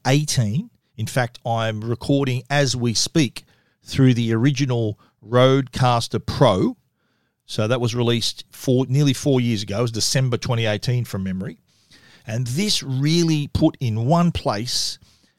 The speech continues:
the way to incorporate all your inputs and, and smart pads and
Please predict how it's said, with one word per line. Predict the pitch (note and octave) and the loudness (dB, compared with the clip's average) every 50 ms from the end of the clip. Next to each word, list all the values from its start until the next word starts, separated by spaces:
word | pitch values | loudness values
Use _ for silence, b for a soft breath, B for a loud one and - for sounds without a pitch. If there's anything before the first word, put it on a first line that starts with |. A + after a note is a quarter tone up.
| b b _ _ _ D#3 | b b _ _ _ -20
the | A#2+ A#2 A2+ A#2+ B2 A#2+ B2 A#2+ B2 - - | -12 -4 0 2 4 4 4 4 2 0 -2
way | A#2 G#2+ G#2+ B2+ B2 B2+ C3 C3+ C3+ A#2+ - | -4 0 2 2 2 2 2 0 0 -2 -2
to | - - C#3+ B2+ A#2+ A#2+ A#2+ A#2+ - | -2 0 2 2 2 2 0 0 -2
incorporate | B2 B2 A#2+ - - D3+ D3 C#3+ - - C3 C3 A#2 A#2+ B2 - _ b b b b b b b - | -2 -2 -2 0 2 2 2 0 0 0 2 4 4 2 2 -2 _ b b b b b b b 2
all | C#3+ C#3 C#3 C#3 C3 | 4 4 4 4 4
your | B2 A#2+ A#2 A2+ A#2+ - | 4 4 4 4 2 0
inputs | - A3+ B3 B3+ - - A3+ A#3+ B3 - - - - - - - - | -2 -8 -8 -4 -4 -2 -2 -2 -2 -2 -2 -2 -2 -2 -4 -4 -4
and, | A2 G#2+ G2+ G#2 G#2 G2+ G2 G2+ G2+ G2+ | -4 -2 -2 -2 -4 -4 -4 -6 -6 -6
and | - B2+ A2 G2 | -6 -6 -4 -2
smart | - - G3+ G3+ G3 F#3 - - | -2 0 0 2 0 0 0 0
pads | - D#3 D3+ D3+ D3+ D3+ C#3+ B2+ A#2+ A#2 | 0 2 4 4 4 2 0 0 -2 -2
and | B2 A2 G#2 G2+ G#2+ A#2 C#3 D#3 D#3+ | -2 -2 -2 -2 0 2 2 0 0